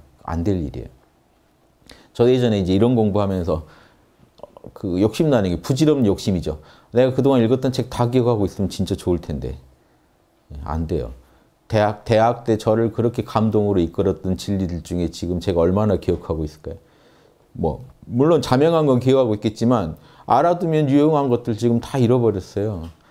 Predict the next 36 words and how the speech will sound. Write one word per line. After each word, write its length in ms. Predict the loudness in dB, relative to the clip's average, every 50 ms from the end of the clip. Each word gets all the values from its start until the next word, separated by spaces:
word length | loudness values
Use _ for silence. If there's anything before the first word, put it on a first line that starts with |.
| _ _ _
근데 140 | -8 -8 -4
그 180 | 0 0 0 2
자리를 540 | 2 0 2 2 2 0 2 0 0 0
또 140 | 2 0 0
새로운 400 | 2 0 0 2 4 4 2 2
진리가 460 | 0 0 0 2 2 4 2 2 0
들어와서 440 | 0 0 2 2 2 2 0 -2 -6
채우고 380 | -8 -4 -2 -2 0 0 0 -2
있습니다. 440 | -4 -6 -10 -14 -14 -14 -14 -18 -20 _ _ _ _ _ _ _ _ _ _ _ _
그러니까 140 | -2 0 2
저는 240 | 2 2 2 2 0
그걸 300 | 0 0 2 2 2 2
판단해야 500 | 0 -2 0 2 2 2 2 0 0 0
돼요. 120 | 0 -2 -4 -6 -12 -20 _ _
지금 340 | -6 -2 0 2 2 2 2
현재 280 | 2 2 4 4 4 4
내 180 | 4 4 2
마음을 340 | 4 2 2 2 2 2 2
어떤 440 | 2 2 2 2 0 0 0 0 0
진리로 420 | 0 0 0 2 2 2 2 2
채울까, 600 | 0 -2 0 2 2 2 2 0 0 0 2 2
이걸 220 | 2 2 2 2 0
선택해야죠. 680 | 0 -4 -6 -6 -6 -6 -6 -4 -6 -6 -6 -8 -12 -16 -16 -18 _ _ _ _ _ _ _ _ _ _ _
그럼 140 | _ -8 -4
또 80 | -2 -2
하늘이 380 | -2 0 -2 0 0 0 0
도와서 380 | 0 -2 -2 -2 0 -2 -6 -8
적절하게, 560 | -10 -10 -12 -8 -8 -6 -6 -6 -6 -8 -8
적절하게 580 | -10 -12 -14 -12 -12 -10 -10 -10 -10 -12 -14 -20 -20 _ _ _ _ _ _ _ _ _ _ _ _
또 100 | -6 -2
망각 380 | 0 0 0 0 -2 -4 -2
속으로 360 | -4 -4 -2 -2 -2 -4 -6
보내면서 480 | -6 -6 -4 -4 -2 -4 -4 -4 -4 -2
일 140 | -2 -2 -4
처리가 340 | -4 -6 -6 -4 -4 -6 -6
되겠죠. 440 | -6 -8 -10 -10 -10 -12 -14 -20